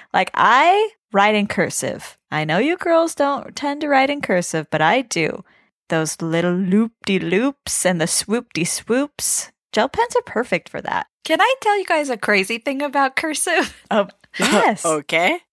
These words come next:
Speaker 2: It's really, it blew my mind a couple weeks ago when I found this out. My husband never learned to write in <laughs> cursive.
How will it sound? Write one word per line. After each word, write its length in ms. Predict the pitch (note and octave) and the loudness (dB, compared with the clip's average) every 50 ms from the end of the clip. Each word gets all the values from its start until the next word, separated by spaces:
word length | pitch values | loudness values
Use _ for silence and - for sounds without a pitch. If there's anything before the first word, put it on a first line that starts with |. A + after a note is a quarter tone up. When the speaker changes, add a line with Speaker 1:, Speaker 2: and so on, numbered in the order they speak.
| _ _ - | _ _ -2
Speaker 2:
It's 240 | A3 A3 G3+ - - | -2 -2 -2 -2 -6
really, 800 | A3 G#3+ G#3 G#3+ A3+ B3 C4 C4 C4 A#3+ A3+ G#3+ G3 - - - - - _ _ _ _ _ _ - | -10 -10 -6 -4 -4 -2 -2 -2 -2 -2 -2 -2 -4 -4 -6 -12 -20 -20 _ _ _ _ _ _ -2
it 160 | A3 G#3+ G3 _ _ _ _ _ - | -2 -2 -2 _ _ _ _ _ -10
blew 240 | - F4 F4 F4+ E4+ | -6 -4 -2 -2 0
my 160 | C4 A3 F#3+ | 0 0 0
mind 340 | F#3 F3 E3+ E3 D#3+ D3+ - | 0 0 0 0 0 0 -2
a 40 | - | -4
couple 260 | - - - - D#3 | -6 -6 -6 -6 -6
weeks 260 | E3 E3+ E3 - - | -6 -6 -6 -6 -4
ago 220 | - - F#3 F3+ E3+ | -2 0 2 2 2
when 120 | E3+ E3 | 2 0
I 260 | D#3 D3+ D#3 D#3 - | 0 0 0 -2 -4
found 340 | - - - F3+ D3 C#3+ B2+ | -6 -4 -4 -2 -2 -2 -2
this 180 | C#3+ E3 - - | -4 -4 -2 0
out. 240 | C3 A#2+ G#2 - - _ _ _ | 0 0 0 -2 -6 _ _ _
My 200 | - G3 G3+ A#3 A4 | -2 0 2 2 2
husband 560 | A#4+ B4 C5 A4 - - B4 A#4+ A4 G#4 F4 | 2 0 0 0 0 -2 -2 -4 -4 -2 -2
never 300 | A#3+ G3+ - - - C4+ | 0 0 0 0 0 -2
learned 280 | D4+ D#4 C#4 C#4+ D4+ - | 0 0 -2 -4 -4 -4
to 80 | - G#3 | -4 -2
write 260 | F3+ G3 F3 E3+ - | 0 0 0 0 0
in 100 | - E3 | -2 -4
<laughs> 100 | - - | -4 -4
cursive. 680 | - - - - - - - - - A3 - - - | -4 -4 -4 -4 -2 -2 -2 -2 -2 -4 -4 -6 -12